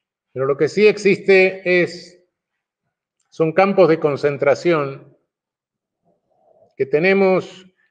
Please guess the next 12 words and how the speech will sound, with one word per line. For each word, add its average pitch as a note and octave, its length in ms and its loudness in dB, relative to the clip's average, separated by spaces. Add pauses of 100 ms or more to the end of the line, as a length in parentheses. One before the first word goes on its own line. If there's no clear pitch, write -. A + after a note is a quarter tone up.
(120)
en D3 220 -10
toda F#3 340 4
nuestra A#2+ 320 -4
región B2+ 720 -4 (460)
y D3 120 -14
que D#3+ 120 -4
suelen G3 340 2
llamarse E3 500 0
cárceles, C3+ 720 0
institutos B2 600 -8
penitenciarios, A#2 1080 -4
etcétera, D#3 580 -4